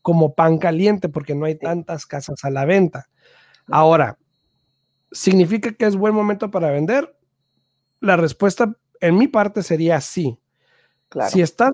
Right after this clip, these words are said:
Speaker 1: pensando en vender su casa, este otoño es un gran momento para hacerlo realidad.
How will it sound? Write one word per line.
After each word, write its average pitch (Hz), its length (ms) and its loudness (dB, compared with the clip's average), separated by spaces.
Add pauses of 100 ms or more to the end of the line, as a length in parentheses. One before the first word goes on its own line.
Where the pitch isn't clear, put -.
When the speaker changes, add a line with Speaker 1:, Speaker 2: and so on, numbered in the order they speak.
Speaker 1:
pensando 262 440 0
en 220 100 0
vender 170 320 0
su 196 160 -10
casa, 160 500 -6 (140)
este 180 300 -4
otoño 165 260 -2
es 165 100 -2
un 175 160 2
gran 165 300 2
momento 196 540 0
para 156 160 -4
hacerlo 143 340 -4
realidad. 156 380 -2